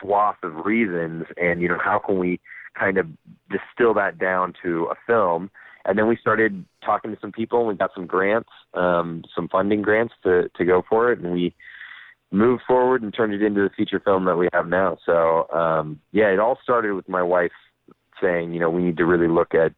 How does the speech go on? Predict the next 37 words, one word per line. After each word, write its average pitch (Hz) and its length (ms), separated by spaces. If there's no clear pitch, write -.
at 82 220
education." 87 720
And 82 180
then 85 80
it's 82 160
all 90 220
come 92 240
down 82 380
to 80 420
what 95 220
can 107 100
we 98 100
do 87 240
to 82 80
make 85 260
sure 85 260
that 76 240
students 104 420
from 92 220
every 98 280
background, 87 640
from 76 140
every 87 200
population, 87 540
not 82 140
only 87 280
get, 85 120
get - 200
into 98 300
college, 80 560
but - 200
can 80 200
finish 95 280
their 87 140
degree 78 520
and 87 260
move 85 200